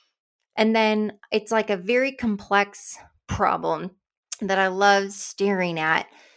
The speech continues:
and then I start challenging myself to solve it. So I will take all those building blocks mentally or usually with a whiteboard, and I will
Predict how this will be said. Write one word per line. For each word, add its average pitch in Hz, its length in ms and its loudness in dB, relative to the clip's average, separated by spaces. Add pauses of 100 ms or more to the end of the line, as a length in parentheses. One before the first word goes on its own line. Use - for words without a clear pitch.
(360)
and 214 180 2
then 208 140 2
I 196 100 0
start 190 300 0
challenging 190 560 0
myself 170 520 -2
to 170 100 -8
solve 185 400 2
it. - 160 -8 (380)
So 202 200 0
I 190 140 6
will 180 200 0
take 196 480 2
all 175 140 4
those 170 220 0
building 214 380 2
blocks 175 500 2
mentally 202 520 2
or 175 240 2
usually 190 460 -2
with 180 140 -2
a 190 40 2
whiteboard, 175 540 4 (480)
and 208 140 4
I 185 200 4
will 180 680 4